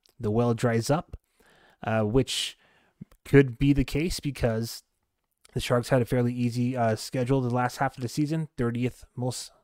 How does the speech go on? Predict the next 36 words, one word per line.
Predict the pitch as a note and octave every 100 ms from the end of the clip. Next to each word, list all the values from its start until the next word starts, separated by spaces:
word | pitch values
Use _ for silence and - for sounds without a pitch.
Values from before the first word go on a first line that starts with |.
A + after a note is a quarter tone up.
| _ -
difficult | B2+ - - C3
schedule | - - A#2 C#3
out | C3 B2
of | -
thirty-two. | B2+ A2+ - B2+ C3+
Now | B2+ A#2 B2 C3+
they | B2+
have | A#2+ B2 A#2+ - _ _ _ -
the | A#2+ B2 -
eighth | C#3 C#3 -
most | C#3 C#3
difficult | C3 - - D3 C#3+
out | D3+
of | C#3+
thirty-two. | D#3 D3+ D3+ - D3+ - _ _ _
So | -
we'll | A#2 B2
see | - B2+
what | A#2+ A#2
happens | A#2+ A#2 A#2+ A#2
with | A#2 -
Karlsson, | A#2+ A#2+ - C#3+ C#3+ _
whether | - D#3 D3 C3+
or |
not | A#2 C3 D#3+ - - _ _
he | _ C#3+ B2
wins | A2 D#3 F#3
the | D#3
Norris | D#3 D3 C3+
Trophy. | - B2+ A#2+ A#2+ A#2+ _ _ _ _ _
All | - D#3
I'm | E3
trying | D#3 D#3+
to | D3
say | - C3+ A#2+ A#2+ _ _ _ _
is | - A2+ A2 G#2+ -